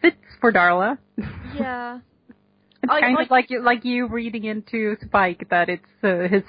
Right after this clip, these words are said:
Speaker 1: future obsession with Buffy. We don't know yet that's gonna happen. <laughs>
Speaker 2: To be honest, I, I do pay a hell of a lot more attention to the Spike episodes <laughs> than I do to the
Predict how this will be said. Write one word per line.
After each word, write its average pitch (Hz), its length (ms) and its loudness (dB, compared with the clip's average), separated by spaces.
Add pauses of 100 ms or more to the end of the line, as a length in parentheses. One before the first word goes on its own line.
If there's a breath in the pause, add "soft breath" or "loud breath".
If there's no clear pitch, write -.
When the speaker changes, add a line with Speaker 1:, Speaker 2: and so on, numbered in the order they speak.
(120)
Speaker 1:
future 208 300 2
obsession 208 440 0
with 202 140 -4
Buffy. 202 320 0
We 196 160 0
don't 214 160 4
know 214 140 4
yet 220 260 2
that's 220 220 2
gonna 180 200 -4
happen. 185 400 -6 (380 loud breath)
<laughs> - 540 -2
Speaker 2:
To 277 80 2
be 285 80 0
honest, 247 320 -8
I, 240 220 -6
I 233 100 -10
do 240 200 -14
pay 185 280 -14
a 196 40 -14
hell 196 200 -16
of 185 80 -14
a 190 40 -16
lot 185 120 -16
more 185 80 -14
attention 180 400 -18
to 175 80 -18
the 180 120 -20
Spike 190 300 -10
episodes 240 560 -12
<laughs> - 60 -20
than 440 200 -4 (100)
I 294 80 -2 (280)
do 311 220 -12
to 554 640 -8
the 349 100 -6